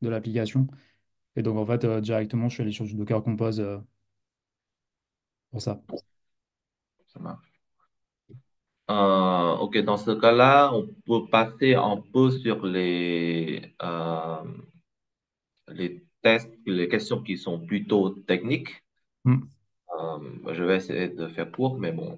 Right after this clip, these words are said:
Speaker 2: Euh, encore une fois, le but, c'est de creuser, euh, tes connaissances. Donc, les questions seraient être de plus facile à plus difficile.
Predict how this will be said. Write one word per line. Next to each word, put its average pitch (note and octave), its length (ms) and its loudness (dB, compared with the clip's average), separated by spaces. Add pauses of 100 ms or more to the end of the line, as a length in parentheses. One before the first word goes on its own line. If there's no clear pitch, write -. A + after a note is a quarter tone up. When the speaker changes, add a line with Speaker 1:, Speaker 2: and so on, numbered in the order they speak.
Speaker 2:
Euh, F2 320 0 (320)
encore A#2 220 4
une A#2 100 2
fois, B2+ 440 8
le G2 220 2
but, B2+ 300 4
c'est G2+ 200 0
de F#2 160 0
creuser, A#2 1000 0
euh, E2 420 -4 (400)
tes G2+ 160 2
connaissances. F#2 640 -2 (120)
Donc, E2+ 240 -4
les F2+ 220 0
questions G2 300 -4
seraient E2+ 580 -2 (420)
être E2+ 340 -8
de E2+ 500 -4 (420)
plus G#2+ 140 2
facile G#2+ 600 -2
à E2+ 600 -4 (240)
plus F2+ 200 -4
difficile. F2+ 680 -8